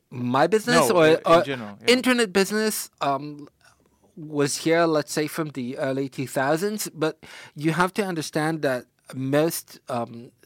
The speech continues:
Speaker 1: tech lawyers, uh, don't do tech. They, they do the, the outer areas. They do corporate finance. They'll do, uh, labor law. They'll maybe do some commercial agreements, but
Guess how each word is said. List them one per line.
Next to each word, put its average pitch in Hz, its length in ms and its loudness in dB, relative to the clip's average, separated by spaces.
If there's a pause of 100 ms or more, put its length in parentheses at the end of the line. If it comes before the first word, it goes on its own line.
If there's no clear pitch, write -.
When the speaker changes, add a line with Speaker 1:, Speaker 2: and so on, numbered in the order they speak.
Speaker 1:
tech 156 260 -2
lawyers, 180 540 -2
uh, 147 200 -12
don't 147 220 -2
do 151 140 -6
tech. - 420 -6 (140)
They, 127 260 -4
they 135 200 0
do 156 200 2
the, 143 220 -8 (360)
the 139 380 -4
outer 143 440 4 (280)
areas. 160 480 2
They 135 160 2
do 143 160 -4
corporate 151 560 -4
finance. 143 800 -6
They'll 120 240 -2
do, 120 380 -2 (340)
uh, 117 260 -2
labor 135 380 0
law. 147 400 6
They'll 127 320 -4
maybe 156 480 0
do 151 180 -4
some 147 240 -4
commercial 139 480 -4
agreements, 156 540 -4
but 135 220 -2